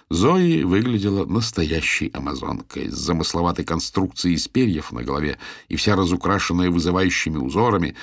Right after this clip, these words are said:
на фоне матовой миндальной кожи, смотревшимися запредельно эротично.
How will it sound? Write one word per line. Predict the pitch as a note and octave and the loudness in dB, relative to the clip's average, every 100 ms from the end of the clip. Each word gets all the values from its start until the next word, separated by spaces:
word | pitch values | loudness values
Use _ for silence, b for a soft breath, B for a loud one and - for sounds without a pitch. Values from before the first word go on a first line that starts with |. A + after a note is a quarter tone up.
| B | B
на | - F2+ | -4 -2
фоне | F#2 F#2+ F#2 | 2 2 4
матовой | F2 F2 F2+ D#2 | 4 2 0 0
миндальной | D#2+ E2 D#2+ D#2+ E2+ D#2+ D2 D2+ | 0 0 0 0 2 2 0 -2
кожи, | - F#2 F#2 D#2 D2 | -2 0 0 0 -4
смотревшимися | - C#2 - E2 - E2 D#2 - D#2+ | -6 -8 -4 -4 -2 -4 -4 -4 -4
запредельно | D2+ C3 A2+ A#2+ A#2+ F2 C#2 C#2+ E2+ - | -2 -4 -2 -2 -2 -2 -4 -4 -6 -8
эротично. | D#2 - - - - - - - | -10 -10 -14 -18 -10 -6 -6 -10